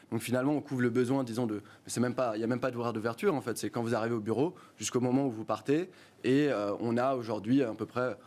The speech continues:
en moyenne cent cinquante produits sur place. Et on est en train de rajouter du coup un catalogue où on a mille produits, où, euh, les employés vont pouvoir se faire livrer au bureau, sans frais de livraison,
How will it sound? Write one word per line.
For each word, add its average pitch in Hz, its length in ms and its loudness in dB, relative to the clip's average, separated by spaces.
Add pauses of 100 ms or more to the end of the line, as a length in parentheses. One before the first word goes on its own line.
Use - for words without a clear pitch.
(140)
en 104 80 -4
moyenne 113 300 0
cent 120 120 -4
cinquante 117 340 -2
produits 110 300 -2
sur - 160 -4
place. 160 360 -2 (420)
Et 139 260 2
on 117 180 -2
est 120 60 2
en 110 100 0
train 120 160 -4
de 120 60 -2
rajouter 117 360 -2
du 113 100 -2
coup 127 120 -4
un 113 80 -2
catalogue 127 460 -2
où 117 60 -2
on 110 80 0
a 107 80 -4
mille 131 180 2
produits, 127 480 -2 (300)
où, 175 300 0
euh, - 160 2
les 123 180 2
employés 131 240 0
vont 143 80 0
pouvoir 113 180 -6
se - 80 -14
faire 117 140 -2
livrer 123 340 -2
au 143 80 4
bureau, 131 460 0 (180)
sans 131 160 -4
frais 143 160 -4
de 131 60 0
livraison, 120 420 0